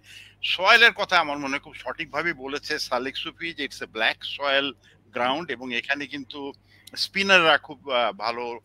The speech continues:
আ, করে। আশ্বিন এখানে যথেষ্ট বিপজ্জনক একজন বোলার,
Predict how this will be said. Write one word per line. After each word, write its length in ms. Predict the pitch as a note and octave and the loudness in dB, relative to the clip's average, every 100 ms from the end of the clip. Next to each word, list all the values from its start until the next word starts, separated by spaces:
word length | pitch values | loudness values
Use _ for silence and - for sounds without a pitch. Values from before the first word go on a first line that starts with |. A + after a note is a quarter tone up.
| _ _ _ | _ _ _
আ, 160 | A2 A#2 - | -8 -8 -4
করে। 400 | B2 B2+ D#3 F#3 - | -4 2 2 0 -4
আশ্বিন 460 | B2+ B2 C#3 D#3+ | -4 -4 -6 -6
এখানে 360 | D3 C3 B2 _ | -6 -6 -10 _
যথেষ্ট 400 | A2+ C#3 - - | -16 -14 -16 -12
বিপজ্জনক 800 | C#3+ A#2+ A#2+ C3 G#2+ C3 C3 B2 | -12 -12 -10 -10 -10 -10 -8 -4
একজন 300 | B2 G#2+ B2+ | -4 -4 -12
বোলার, 400 | G#2+ C#3 D#3 F#3 | -8 0 4 4